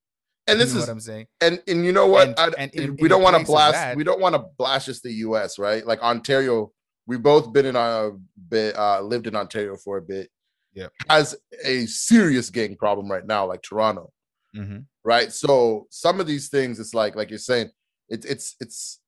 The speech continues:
Speaker 1: the way that these, uh, communities, uh, the history of these communities and how it affects them over time,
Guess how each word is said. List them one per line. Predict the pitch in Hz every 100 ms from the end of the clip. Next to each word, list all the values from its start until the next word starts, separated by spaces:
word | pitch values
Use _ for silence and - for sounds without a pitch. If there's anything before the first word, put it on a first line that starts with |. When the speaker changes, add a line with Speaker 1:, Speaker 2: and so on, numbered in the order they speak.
| _
Speaker 1:
the | 113 113
way | 117 120 139 156 151 147
that | 135 120 113
these, | 120 113
uh, | 113 104 95 90 55 57 57 - - - _ _ _ _ _ _ _ _ _ - - _ _
communities, | - 127 123 131 120 107 87 - - _ _ _ _ _ _ -
uh, | 120 107 101 95 98 _ _ _
the | 117
history | 131 151 -
of | 127
these | 110
communities | 107 107 110 101 90 82 _ _ _
and | 107
how | 127 131
it | 127
affects | 110 - 120 -
them | 107
over | 113 107
time, | 104 123 107 90